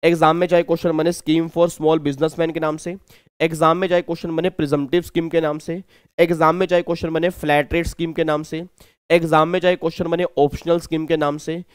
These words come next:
एग्जाम में चाहे क्वेश्चन बने कंसेशनल स्कीम के नाम से, मतलब इनमें से किसी भी नाम से क्वेश्चन बनेगा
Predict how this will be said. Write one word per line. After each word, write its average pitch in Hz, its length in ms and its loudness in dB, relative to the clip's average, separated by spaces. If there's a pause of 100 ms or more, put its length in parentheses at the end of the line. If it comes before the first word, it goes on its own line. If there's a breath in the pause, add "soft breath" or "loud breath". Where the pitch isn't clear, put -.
(240 soft breath)
एग्जाम 160 420 2
में 185 120 -2
चाहे 180 140 0
क्वेश्चन 175 280 -4
बने 165 160 0
कंसेशनल 165 800 -2
स्कीम 170 320 -4
के 170 120 0
नाम 135 200 -2
से, 156 140 -4
मतलब 170 160 2 (100)
इनमें 165 280 -2
से 175 120 -6
किसी 180 300 -6
भी 208 100 2
नाम 170 180 0
से 170 100 -6
क्वेश्चन 160 320 -4
बनेगा 135 360 0